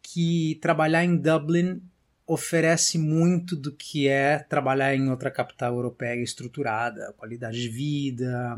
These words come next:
respeito pelo trabalhador. Você trabalha pra viver e não vive pra trabalhar, como é o caso de algumas cidades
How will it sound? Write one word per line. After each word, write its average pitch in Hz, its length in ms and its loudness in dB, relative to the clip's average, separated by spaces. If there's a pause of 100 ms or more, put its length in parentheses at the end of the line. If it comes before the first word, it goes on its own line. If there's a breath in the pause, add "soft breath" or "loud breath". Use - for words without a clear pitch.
(140)
respeito 147 580 2
pelo 127 200 -4
trabalhador. 127 920 -4 (680 loud breath)
Você - 180 -8
trabalha 139 680 2
pra 127 140 -4
viver 113 420 -4
e 123 80 0
não 131 220 0
vive 120 520 0
pra 117 120 -8
trabalhar, 123 680 -4
como 117 160 -10
é 107 40 -6
o 107 40 -10
caso 113 320 -6
de 107 100 -8
algumas 113 300 -8
cidades 107 640 -10